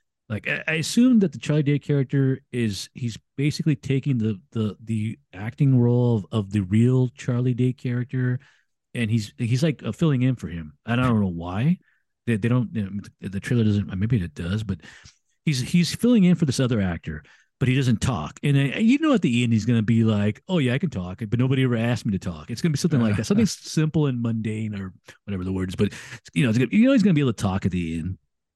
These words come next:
Speaker 2: Yeah, the, and it
Speaker 1: Yeah,
Speaker 2: has a, it
Speaker 1: zero
Speaker 2: has
Speaker 1: interest
Speaker 2: a,
Speaker 1: in that.
Speaker 2: a bunch of, uh,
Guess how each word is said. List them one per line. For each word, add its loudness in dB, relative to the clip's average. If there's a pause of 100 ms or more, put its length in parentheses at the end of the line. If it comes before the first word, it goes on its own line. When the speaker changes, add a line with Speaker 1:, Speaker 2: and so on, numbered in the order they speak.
(1080)
Speaker 2:
Yeah, -4
the, -4
and 0
it 4
Speaker 1:
Yeah, 4
Speaker 2:
has 4
a, 4
it 4
Speaker 1:
zero 6
Speaker 2:
has 0
Speaker 1:
interest 0
Speaker 2:
a, -6
Speaker 1:
in -6
that. 0
Speaker 2:
a -2
bunch 0
of, 0
uh, 0